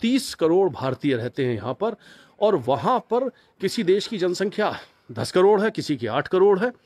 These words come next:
उ-, वो लोग, अ, <clears throat> उस महामारी से आसानी से लड़ सकते थे। तो मेरे विचार में जो भारतीय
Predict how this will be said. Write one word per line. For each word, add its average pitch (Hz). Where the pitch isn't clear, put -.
उ-, 214
वो 226
लोग, 240
अ, 247
<clears throat> 214
उस 254
महामारी 220
से 262
आसानी 214
से 170
लड़ 135
सकते 131
थे। -
तो 220
मेरे 175
विचार 160
में 190
जो 170
भारतीय 139